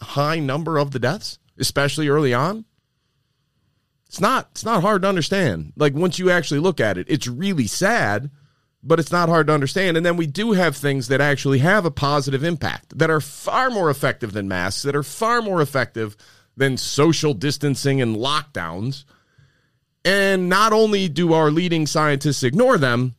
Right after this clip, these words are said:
they actively cover them up and falsify them. I'm talking specifically about hydroxychloroquine and ivermectin. I'm not saying hydroxychloroquine or ivermectin are wonder drugs,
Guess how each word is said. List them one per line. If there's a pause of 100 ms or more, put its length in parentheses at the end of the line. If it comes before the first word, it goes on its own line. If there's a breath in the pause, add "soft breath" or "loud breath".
they
actively
cover
them
up
and
falsify
them. (1080)
I'm
talking
specifically
about
hydroxychloroquine (340)
and
ivermectin.
I'm
not
saying
hydroxychloroquine
or
ivermectin
are
wonder
drugs,